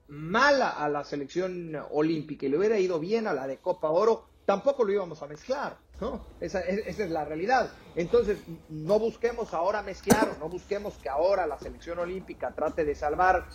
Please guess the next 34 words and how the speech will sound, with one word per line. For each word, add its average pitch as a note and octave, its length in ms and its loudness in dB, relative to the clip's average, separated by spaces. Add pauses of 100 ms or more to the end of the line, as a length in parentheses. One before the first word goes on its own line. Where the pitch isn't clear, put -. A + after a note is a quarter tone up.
(240)
lo C#3+ 220 4
que, A#2+ 260 -4
lo C3 200 0
que C3+ 100 0
dejó C3 280 0
de E3 80 4
hacer E3+ 400 2 (1080)
el B2+ 160 -4
otro D3 280 -2
grupo D3+ 400 0
en, A#2+ 260 -8
en, A#2+ 220 -10
en B2+ 140 -8
Copa C#3 300 2
Oro. E3+ 340 6 (480)
O - 80 -12
sea, C3+ 220 -4
entendamos F3+ 960 -2 (300)
y D#3+ 120 -2
valoremos F3 760 0
lo D#3 240 -2
que C#3+ 100 -4
dejó C#3+ 300 -4
de A#3+ 80 0
hacer F#3 200 -2
una A#3 340 -2
con D#3 240 -2
lo D3+ 140 -4
que D3 120 -2
puede G3+ 340 -2
llegar D#3 380 -4
a F#3 60 -2
lograr D3 400 -4
hacer D#3+ 380 -2